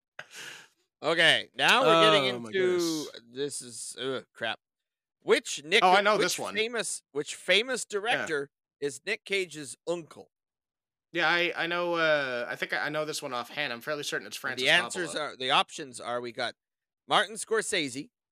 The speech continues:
Speaker 1: Francis Ford Coppola, Tim Burton, and Steven Spielberg.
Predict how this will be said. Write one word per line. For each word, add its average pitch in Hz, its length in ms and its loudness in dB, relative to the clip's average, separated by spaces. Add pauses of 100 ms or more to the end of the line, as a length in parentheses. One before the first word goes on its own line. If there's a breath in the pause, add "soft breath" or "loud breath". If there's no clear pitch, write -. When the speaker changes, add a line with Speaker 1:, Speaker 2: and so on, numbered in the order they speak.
(560)
Speaker 1:
Francis 185 480 -2
Ford 185 380 -6
Coppola, 151 460 -4 (680)
Tim 269 320 -2
Burton, 143 480 -4 (460)
and 131 200 -8
Steven 247 420 -8
Spielberg. 135 540 -4